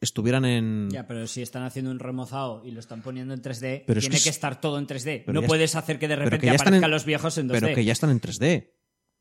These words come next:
Speaker 1: Tienes todos. En Sol y Luna tienes todos los Pokémon
Speaker 2: Ya,
Speaker 1: dentro
Speaker 2: y,
Speaker 1: del código.
Speaker 2: y son, y son el, y son el mismo modelado que en Switch, ¿no?
Speaker 1: No, por lo que me dice Joel se parece, pero
Speaker 2: A
Speaker 1: no
Speaker 2: ver,
Speaker 1: es el
Speaker 2: se
Speaker 1: mismo
Speaker 2: parece,
Speaker 1: modelado.
Speaker 2: pero no es el mismo. Tienes
Speaker 1: Pero
Speaker 2: que
Speaker 1: yo,
Speaker 2: hacer otra vez el
Speaker 1: yo,
Speaker 2: trabajo.
Speaker 1: yo estaría perfectamente de acuerdo con que estu-, ese modelado, porque ese modelado es cartoon de dibujos y
Speaker 2: Ya,
Speaker 1: queda de puta madre.
Speaker 2: ya, pero,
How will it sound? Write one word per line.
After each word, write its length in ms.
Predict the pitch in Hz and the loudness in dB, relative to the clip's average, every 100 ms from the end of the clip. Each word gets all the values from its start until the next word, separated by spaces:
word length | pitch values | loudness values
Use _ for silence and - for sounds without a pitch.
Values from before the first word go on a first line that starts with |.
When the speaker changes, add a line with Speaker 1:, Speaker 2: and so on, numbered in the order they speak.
| _ _ | _ _
Speaker 1:
Tienes 320 | 117 170 - | 2 4 2
todos. 480 | - 151 180 - - _ | 2 4 4 0 -8 _
En 100 | 123 | 0
Sol 180 | - 156 | 6 6
y 40 | |
Luna 240 | 202 196 190 | 8 6 6
tienes 280 | 180 190 | 6 6
todos 180 | - 202 | 6 6
los 100 | 160 | 6
Pokémon 260 | - 139 135 | 2 2 4
Speaker 2:
Ya, 20 | 135 | 4
Speaker 1:
dentro 80 | 135 | 2
Speaker 2:
y, 40 | |
Speaker 1:
del 60 | 131 | 4
código. 200 | 131 113 | 4 4
Speaker 2:
y 0 | |
son, 120 | 160 156 | 2 0
y 80 | |
son 180 | 135 151 156 151 | 0 0 0 -2
el, 300 | 147 143 143 | -2 -2 -2
y 120 | 143 | -4
son 180 | 127 147 | -2 0
el 80 | 151 | 2
mismo 280 | 156 143 147 | 2 2 0
modelado 420 | 147 147 160 175 | 0 0 0 0
que 140 | 139 123 | 0 -2
en 100 | 123 | -2
Switch, 340 | 135 117 - | -4 -6 -8
¿no? 200 | 131 208 - _ | -10 -10 -14 _
Speaker 1:
No, 560 | - 113 113 107 101 101 160 - 113 | -2 2 4 4 4 6 4 2 2
por 140 | 117 | 4
lo 60 | 110 | 4
que 60 | 113 | 4
me 40 | |
dice 160 | 131 180 | 6 6
Joel 180 | 180 202 | 6 4
se 100 | 220 | 4
parece, 440 | 151 160 - 135 | 4 4 4 2
pero 160 | 117 107 | 4 2
Speaker 2:
A 40 | |
Speaker 1:
no 20 | |
Speaker 2:
ver, 60 | 123 | 4
Speaker 1:
es 60 | |
el 40 | 170 | 6
Speaker 2:
se 40 | |
Speaker 1:
mismo 80 | 180 | 6
Speaker 2:
parece, 140 | 147 131 | 6 6
Speaker 1:
modelado. 140 | 180 | 4
Speaker 2:
pero 120 | 151 | 2
no 80 | 127 | 0
es 80 | 123 | -2
el 60 | 127 | -2
mismo. 260 | 190 190 131 | 0 -2 2
Tienes 180 | 147 165 | 6 8
Speaker 1:
Pero 80 | 165 | 8
Speaker 2:
que 40 | |
Speaker 1:
yo, 60 | 190 | 4
Speaker 2:
hacer 160 | 165 | 4
otra 180 | 165 165 | 0 -2
vez 160 | 117 127 | -6 -8
el 60 | |
Speaker 1:
yo, 100 | 117 | 0
Speaker 2:
trabajo. 380 | 147 165 131 104 | 4 4 0 -8
Speaker 1:
yo 100 | - | -2
estaría 260 | 135 143 143 | 2 2 4
perfectamente 540 | 143 143 139 147 143 | 2 2 4 4 6
de 60 | 147 | 4
acuerdo 260 | 143 160 196 | 6 6 6
con 100 | 214 | 2
que 60 | |
estu-, 160 | 185 165 | 0 2
ese 160 | 143 156 | 4 6
modelado, 340 | 147 139 196 | 6 8 6
porque 140 | 185 151 | 6 4
ese 100 | 165 | 6
modelado 300 | 160 185 170 | 6 6 6
es 80 | 123 | 4
cartoon 420 | 143 117 190 269 | 2 4 4 6
de 100 | 185 | 4
dibujos 400 | 117 127 220 254 | 4 4 4 4
y 40 | 165 | 2
Speaker 2:
Ya, 40 | |
Speaker 1:
queda 140 | 147 156 | 4 2
de 80 | |
puta 240 | 151 160 147 | 2 2 2
madre. 260 | 110 98 95 | 2 0 -4
Speaker 2:
ya, 440 | 110 147 - _ | -6 -8 -10 _
pero, 280 | - 113 95 | -12 -10 -12